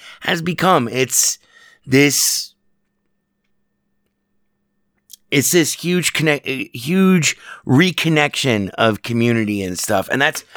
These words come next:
why Thanksgiving used to be, and still kind of is, my favorite holiday. So fuck you if you disagree with any of the points on this. You are a cocksucker, and you are getting Windows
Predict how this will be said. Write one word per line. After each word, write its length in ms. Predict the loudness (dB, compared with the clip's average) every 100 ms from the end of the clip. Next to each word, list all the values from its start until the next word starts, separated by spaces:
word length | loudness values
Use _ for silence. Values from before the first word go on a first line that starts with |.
| -20 -4
why 160 | 0 0
Thanksgiving 540 | -2 -6 -2 0 2
used 220 | 2 2
to 80 | -2
be, 380 | 0 4 4 2
and 200 | 0 -2
still 320 | 2 2 2
kind 240 | -2 0 2
of 100 | 4
is, 320 | 2 2 -4 -18 -20 -6
my 240 | 0 0
favorite 400 | 0 0 0 0
holiday. 720 | 2 2 2 0 -2 -2 -4 _ -8
So 220 | -2 -2
fuck 500 | -2 2 2 2 -2
you 240 | 0 2 2
if 160 | -2
you 380 | -4 -2 -2 -10 _
disagree 580 | 0 0 0 0 4 4
with 220 | 4 2 0
any 240 | -4 -2 -2
of 40 |
the 80 | -4
points 360 | -2 -2 0 -2
on 140 | 0
this. 280 | -2 -4 -2
You 140 | 2
are 160 | 2 0
a 120 | -8 _
cocksucker, 840 | -4 0 0 0 -2 0 2 0 -2 -20 -20 -20 _
and 560 | 0 2 2 0 -4 -6
you 460 | -2 4 6 4 4
are 240 | 2 0 -2
getting 480 | -4 -4 -6 -8 -12 -20 _ _ -6
Windows 840 | 2 2 4 4 4 2 0 -6